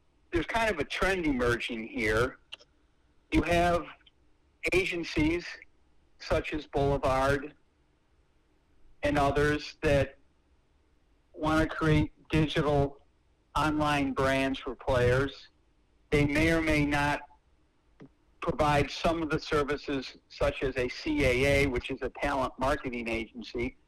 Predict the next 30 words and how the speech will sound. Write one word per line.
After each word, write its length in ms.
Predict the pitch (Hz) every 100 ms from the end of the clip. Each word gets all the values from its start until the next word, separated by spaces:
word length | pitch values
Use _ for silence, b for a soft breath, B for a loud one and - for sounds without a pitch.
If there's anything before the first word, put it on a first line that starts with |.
| - _
I 60 | -
don't 180 | 139 139
know. 360 | 135 135 139 -
I'm 240 | 123 123
not 260 | 135 131 -
familiar 460 | 131 131 139 135
with 160 | 135 120 - _ _
Boulevard, 600 | 135 131 131 127 131 131 -
and 320 | 123 120 120 - - _ _ _ _ _ _ _ - -
I'm 160 | 131
not 220 | 135 131
concerned 600 | - 131 - 151 - - - -
with 220 | - -
that, 260 | - 92
but 140 | - -
that's 280 | - - -
their 140 | 147
business. 480 | 135 131 - 127 123
That's 280 | 135 120 - -
their, 240 | 117 113 - -
their 180 | 113
choice 420 | - - 139 120 123
of 100 | 117
how 140 | -
they 100 | 113
want 240 | 117 117 113
to 80 | 110 _ _ _ _
proceed 420 | - - 359 359
with 220 | - - -
that. 340 | - -